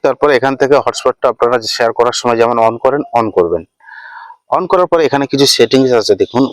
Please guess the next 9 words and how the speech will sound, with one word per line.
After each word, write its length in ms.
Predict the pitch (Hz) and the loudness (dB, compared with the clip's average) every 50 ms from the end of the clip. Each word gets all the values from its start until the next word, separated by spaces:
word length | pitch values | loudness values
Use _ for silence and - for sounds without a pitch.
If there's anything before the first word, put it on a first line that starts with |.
| 110 113 | 0 2
one 160 | 120 131 143 | 2 2 0
time 280 | 139 - 147 147 151 151 139 | 0 0 0 2 2 0 0
double 400 | 110 117 113 110 117 131 143 151 147 120 | 2 2 2 4 4 4 2 2 2 0
data 280 | 123 120 120 - 139 156 160 - - _ _ _ - | -2 -2 -2 -2 -2 -2 -2 -4 -4 _ _ _ -2
use 280 | 110 117 127 139 131 123 113 | 0 2 2 2 2 0 2
limit, 200 | 120 107 101 104 - - | 2 0 0 0 -6 -6
এখানে 320 | - - - - 117 120 | -6 -4 -2 -2 -4 -4
ক্লিক 240 | - _ - 107 - | -6 _ -12 -10 -2
করবেন। 300 | - 117 110 113 151 | 0 0 2 2 0